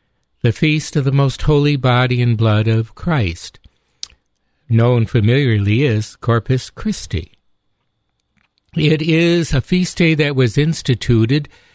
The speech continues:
back in the thirteenth century to assert one of the fundamental articles of the Catholic faith, that in the Holy Eucharist, the true body and blood of Jesus Christ are present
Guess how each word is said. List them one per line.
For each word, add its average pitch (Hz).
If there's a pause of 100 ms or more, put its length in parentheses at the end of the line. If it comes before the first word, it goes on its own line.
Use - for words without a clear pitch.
(160)
back 135
in 127
the 110
thirteenth 131
century 120 (460)
to 143
assert 196
one 143
of 135
the 117
fundamental 123
articles 113
of 110
the 120
Catholic 107
faith, 95 (840)
that 135
in 175
the 160
Holy 139
Eucharist, 113 (360)
the 120
true 208
body 139
and 117
blood 117
of 107
Jesus 113
Christ 101
are 104
present 107